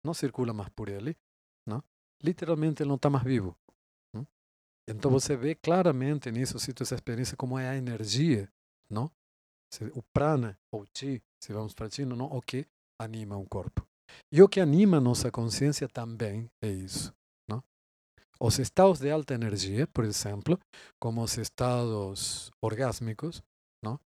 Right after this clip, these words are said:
E, sobretudo, na mulher, por exemplo, eu sempre cito: qual é a função do orgasmo? Evolutivamente, até de um ponto de vista antropológico falando.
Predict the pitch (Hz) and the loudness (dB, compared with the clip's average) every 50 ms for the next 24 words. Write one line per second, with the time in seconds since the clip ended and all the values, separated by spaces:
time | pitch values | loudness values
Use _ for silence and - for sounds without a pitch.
0 | _ _ 131 117 - 135 110 107 110 - - 123 123 117 117 110 107 107 107 117 | _ _ -8 -4 -4 -4 -4 -4 -6 -6 -6 -4 -2 -2 -4 -4 -4 -4 -4 -4
1 | 131 135 - 123 117 - 131 127 120 - 131 135 - - - - - - - - | -4 -4 -4 -6 -4 -2 0 2 4 4 4 4 2 0 -6 -20 -20 -20 -20 -20
2 | _ - 123 120 135 139 120 127 123 - - - - 127 - 165 175 190 185 180 | _ -4 0 2 2 2 0 0 -2 -4 -4 -6 -6 4 6 6 8 8 6 4
3 | - - 147 135 - - 143 135 131 127 120 110 110 95 95 92 90 87 87 87 | 4 0 -2 -2 -2 -2 -4 -2 -2 -2 -2 -2 -2 -4 -4 -6 -6 -8 -8 -10
4 | 82 - _ _ _ _ _ _ _ - 131 120 127 131 123 127 - 160 156 147 | -12 -14 _ _ _ _ _ _ _ 4 8 10 10 10 10 6 2 0 0 2
5 | 135 120 113 98 90 - - 110 113 127 - 131 - - 175 170 165 151 - 160 | 0 0 -2 -4 -6 -10 -12 -10 -10 -8 -8 -4 -2 0 0 0 0 0 -2 -4
6 | 151 - 143 143 - - 143 131 - 131 - 131 127 123 117 113 98 98 - 98 | -4 -4 -6 -8 -6 -6 -6 -4 -4 -4 -2 0 0 0 0 -2 -4 -6 -10 -12
7 | - - 107 92 90 90 90 85 | -10 -10 -8 -8 -10 -12 -16 -18